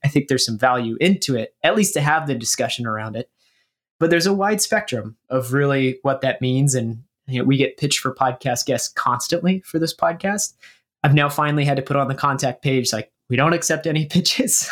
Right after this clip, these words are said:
Uh, 'cause I know for, you know, ninety-nine percent of them, they, they're just kinda templated for the most part. But i-, it's interesting you mentioned that, like, the, the digging that you do when you, you really start to research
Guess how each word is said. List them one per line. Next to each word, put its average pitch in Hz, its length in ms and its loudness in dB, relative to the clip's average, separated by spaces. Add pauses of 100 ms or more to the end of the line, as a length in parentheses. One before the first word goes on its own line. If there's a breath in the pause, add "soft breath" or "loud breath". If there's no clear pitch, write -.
(120)
Uh, 156 320 2 (400 loud breath)
'cause 180 80 4
I 170 80 4
know 185 240 2
for, 170 340 -2
you 165 60 0
know, 151 80 2
ninety-nine 156 480 0
percent 147 320 -2
of 156 80 0
them, 180 340 0
they, 139 500 2 (220)
they're 139 220 0
just 120 160 0
kinda 120 180 -2
templated 139 540 -2
for 147 80 -4
the 147 40 -2
most 139 220 -2
part. 151 340 -2
But 139 280 0 (500 soft breath)
i-, 160 40 4
it's 165 260 2
interesting 175 340 -2
you 165 80 0
mentioned 160 340 0
that, 107 200 -2
like, 127 140 -4
the, 127 220 0
the 135 60 -2
digging 139 340 2
that 120 200 -2
you 123 80 -4
do 120 160 0
when 113 140 -2
you, 117 200 0
you 120 120 -4
really 120 200 2
start - 240 0
to 120 80 -6
research 113 640 -2